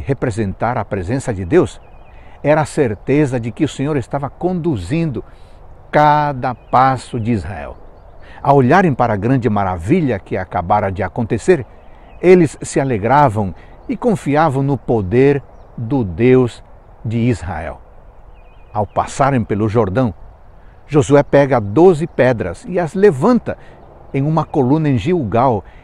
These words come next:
e explica ao povo a importância delas. Elas representavam que Israel havia passado a seco pelo Jordão.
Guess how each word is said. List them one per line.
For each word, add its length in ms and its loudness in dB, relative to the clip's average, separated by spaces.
e 80 2
explica 420 0
ao 80 2
povo 500 2
a 100 0
importância 760 0
delas. 460 -14
Elas 220 -2
representavam 760 2
que 120 -2
Israel 400 0
havia 240 -2
passado 500 -4
a 60 -4
seco 400 -2
pelo 200 2
Jordão. 420 -4